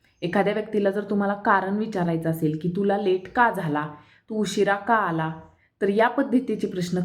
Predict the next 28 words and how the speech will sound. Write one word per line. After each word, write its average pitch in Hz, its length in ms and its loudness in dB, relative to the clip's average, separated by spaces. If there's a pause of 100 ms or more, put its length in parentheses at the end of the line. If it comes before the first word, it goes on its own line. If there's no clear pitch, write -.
(120)
का, 214 220 4
म्हणजे 196 320 0
का 269 340 4 (320)
तुला 254 200 4 (320)
यायला 220 360 2
लेट 220 340 -2
का 262 180 4
झाला, 190 300 -4
कारण 214 400 0
काय 277 260 2
आहे 170 600 -6
यामागचं, 165 400 0
या 190 180 4
पद्धतीचे 233 560 0
प्रश्न 196 340 -2
जर 185 140 -2
तुम्हाला 180 320 0
विचारायचे 156 460 -2
असतील 175 320 -6
तर 180 60 0
त्यावेळी 165 400 2
तुम्ही 185 260 0
why-चा 160 440 0
उपयोग 147 340 -2
करायचा 139 360 -4
आहे. 123 180 -6 (840)
आता 170 180 -4
whose. 220 400 2